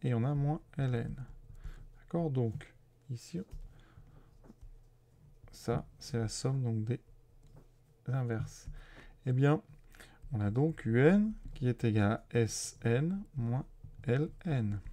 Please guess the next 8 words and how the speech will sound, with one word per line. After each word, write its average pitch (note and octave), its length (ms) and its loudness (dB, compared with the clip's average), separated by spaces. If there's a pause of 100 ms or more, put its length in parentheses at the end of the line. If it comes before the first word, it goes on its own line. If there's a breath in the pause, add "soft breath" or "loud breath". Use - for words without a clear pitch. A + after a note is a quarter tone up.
(180)
D'accord ? - 460 -6
Conclusion. C#3 640 4 (3000 soft breath)
S F#2+ 240 -2
N G3+ 300 4 (220)
est B2+ 100 0
donc A#2+ 300 0
égal A2 260 4
à G#2+ 120 0